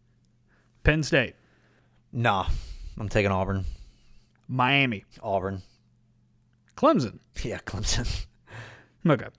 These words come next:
Speaker 1: Notre Dame.
Speaker 2: L O L, Auburn.
Speaker 1: Oklahoma.
Speaker 2: Oklahoma.
Speaker 1: Okay. Florida State.
Speaker 2: They're in shambles, Auburn.
Speaker 1: <laughs> Iowa.
Speaker 2: <laughs> Auburn. Corn boys.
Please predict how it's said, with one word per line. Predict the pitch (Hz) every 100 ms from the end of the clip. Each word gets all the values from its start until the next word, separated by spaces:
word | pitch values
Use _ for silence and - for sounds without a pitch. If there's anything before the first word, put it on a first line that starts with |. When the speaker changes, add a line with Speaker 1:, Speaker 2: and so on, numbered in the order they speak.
| - - _ -
Speaker 1:
Notre | 139 165
Dame. | 165 151 110 104 _ _
Speaker 2:
L | 113 98
O | 92
L, | 92 98
Auburn. | 98 98 104 104 104 - - - _ _ _ _ _ _ _ _ _ _
Speaker 1:
Oklahoma. | 131 131 127 226 160 - -
Speaker 2:
Oklahoma. | 101 - 95 98 98 95 - - _ _ _ _ _ _ _ _
Speaker 1:
Okay. | - 139 175 _ _ _ _ _ _
Florida | 156 165
State. | 156 - 107 - _ _ _ _ _ _ _ _ _ _ -
Speaker 2:
They're | 120 156
in | 107
shambles, | - 123 120 98 90 - - -
Auburn. | 117 110 98 95 - - - -
Speaker 1:
<laughs> | 202 - 226 - 170 160 - 180 - - - - -
Iowa. | 151 139 107 104 _ -
Speaker 2:
<laughs> | 123 - - - - -
Auburn. | - 135 - 107 - - - -
Corn | - 107 104
boys. | 104 92 104 104